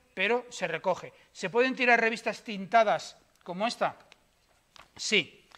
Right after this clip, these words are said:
El sistema lo que hace, veis que brilla, el sistema lo que hace es que ac-,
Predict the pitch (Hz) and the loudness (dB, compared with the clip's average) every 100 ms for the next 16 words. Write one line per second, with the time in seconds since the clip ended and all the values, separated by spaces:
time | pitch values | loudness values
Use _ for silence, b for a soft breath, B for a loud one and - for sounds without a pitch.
0 | B - 170 170 170 - 208 220 208 208 | B -10 -8 -6 -8 -2 2 2 2 2
1 | 208 226 262 175 - 170 196 214 233 254 | 2 2 2 -2 -4 -4 -2 2 0 0
2 | B B B 160 170 160 208 208 165 175 | B B B -12 -10 -6 -2 -2 -2 -2
3 | 202 196 247 214 208 170 B B B 170 | -2 0 -2 -2 -4 -6 B B B -4
4 | 175 | -4